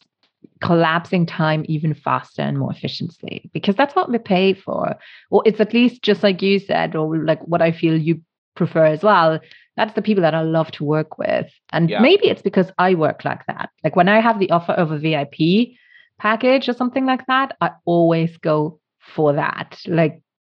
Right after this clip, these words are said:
Speaker 1: literally, I'm not the person who goes with payment plans. And I'm conscious enough to say that I prefer people who think like me, <laughs> who are like me.
Speaker 2: Yeah.
Speaker 1: Because it makes my life much easier.
Speaker 2: Right. Now,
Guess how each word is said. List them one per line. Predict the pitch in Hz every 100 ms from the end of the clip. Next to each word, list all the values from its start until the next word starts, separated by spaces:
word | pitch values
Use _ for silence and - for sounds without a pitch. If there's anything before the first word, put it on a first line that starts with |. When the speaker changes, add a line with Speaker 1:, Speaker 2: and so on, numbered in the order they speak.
| -
Speaker 1:
literally, | 170 170 - 151 139 -
I'm | 160
not | 165
the | 170
person | - 165 165
who | 160
goes | 156 151
with | 147 -
payment | 175 175 165
plans. | 165 160 160 - - - _ _ _ -
And | 214
I'm | - 254 311 330 320 - _ _ _ _ _ -
conscious | 254 403 427 220
enough | 202 185
to | -
say | 202 - 202
that | 202 190
I | 196 220
prefer | 233 320 - 180
people | 190 - 175 220
who | 220 220 -
think | 180 180
like | 98 104 302
me, | 403 294
<laughs> | 196 196
who | 240 -
are | 170 170
like | 165 180 196
me. | 262 285
Speaker 2:
Yeah. | 277 180 - - - _ _ _
Speaker 1:
Because | 226 233 220
it | 226
makes | 240 240
my | 247 247
life | 233 220
much | 196 220 -
easier. | 214 220 214 - - - - _ _ _ -
Speaker 2:
Right. | - 233 117 104
Now, | 147 156 151 147